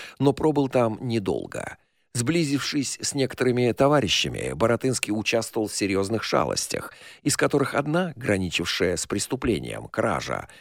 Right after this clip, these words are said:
повела к исключению его из корпуса с воспрещением поступать на какую бы то ни было государственную службу, кроме военной, рядовым. Это происшествие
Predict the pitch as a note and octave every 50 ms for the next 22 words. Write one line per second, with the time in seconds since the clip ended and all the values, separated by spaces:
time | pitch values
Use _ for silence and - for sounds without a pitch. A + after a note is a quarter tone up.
0 | - - _ - E3 D#3 D#3+ E3 F3 F3+ E3 - D#3+ - - C#3 C3+ B2 - -
1 | C#3 C3+ C3 B2+ B2+ B2 B2 A2+ A#2 A2+ A2+ A2+ A2 G#2 - - D#3 B2+ F#2+ -
2 | - F2+ E2 - - D#2+ D2+ C#2 - - - - - - - D3+ C3+ - - C#3+
3 | D3 C3+ - - - D#3+ D#3+ D#3 D#3 D#3 D3+ C#3+ D3 C3+ - - B2 - - A#2
4 | A#2 A#2 - - - - - B2 B2 - - B2+ - - C3 C3 B2+ A2 A#2+ -
5 | - A#2 A2+ A#2+ A#2+ A2 A2 A2 G#2+ G#2+ G#2 G#2 G2+ - - G2+ F#2 F#2 F2 -
6 | - - A2+ A2+ A2+ A2+ G#2+ - - D#3 D#3+ D#3+ C3+ B2+ D3 D3 C3 - - A2+
7 | G2 F#2+ G2+ G2 G2+ - A2 G2+ G#2+ G2+ D#2+ C#2+ C#2 C2 B1+ B1+ B1+ B1 - _
8 | _ _ - G#3 E3 C#3+ A#2+ G2 - A1 G1+ - - _ _ _ _ _ _ _
9 | _ _ _ _ _ _ _ - A#2 A2+ - C3+ B2+ B2+ B2 B2 A#2+ - B2 B2
10 | B2+ A#2+ - - E3+ D3 - - - A#1+ G#1 G1+ -